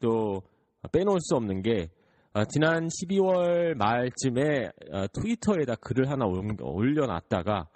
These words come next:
한국 야구계를 뒤흔들어 놨습니다. 바로 그 스캇보라스의 거절, 그 과정을 아마 그 니코스키 선수가 트위터로 알려-, 알리면서 한국 야구, 한국, 한국 야구 팬들의 마음을 그냥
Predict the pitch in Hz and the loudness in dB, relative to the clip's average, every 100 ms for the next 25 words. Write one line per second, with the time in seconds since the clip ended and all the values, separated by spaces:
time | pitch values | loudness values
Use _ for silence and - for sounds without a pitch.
0 | _ _ _ _ - 131 143 139 98 95 | _ _ _ _ -10 -6 -6 -2 0 0
1 | 98 104 92 98 113 - 110 165 180 160 | 0 -2 -2 -2 -2 -2 -2 0 0 0
2 | 82 - 76 73 80 _ _ - - 107 | -2 -8 -10 -10 -14 _ _ -14 -4 -2
3 | 123 127 - 190 175 160 151 131 143 131 | -2 -4 -2 -2 2 2 2 0 0 0
4 | - 92 117 95 76 - _ _ _ - | 2 2 4 2 0 -6 _ _ _ 0
5 | 165 - 110 110 147 135 95 95 104 76 | 2 2 2 2 2 0 0 -2 -2 -4
6 | _ _ _ 90 87 85 82 78 76 69 | _ _ _ -8 -4 -2 -2 -4 -6 -10
7 | 67 87 82 85 110 - 120 107 98 104 | -10 -8 -6 -4 -4 -4 -2 -2 -2 -4
8 | - 147 - 151 - 87 110 127 123 82 | -2 -4 -2 -2 -2 0 2 2 0 -2
9 | 165 208 104 104 87 - _ _ _ - | 0 0 0 -2 -4 -8 _ _ _ -8
10 | 156 165 156 117 92 87 85 165 156 127 | -6 -4 -2 -2 -2 -2 -2 -2 -2 -2
11 | 156 156 151 110 117 - 131 113 95 85 | -2 -2 0 -2 0 0 2 0 0 -2
12 | 90 107 95 104 | 0 -2 0 0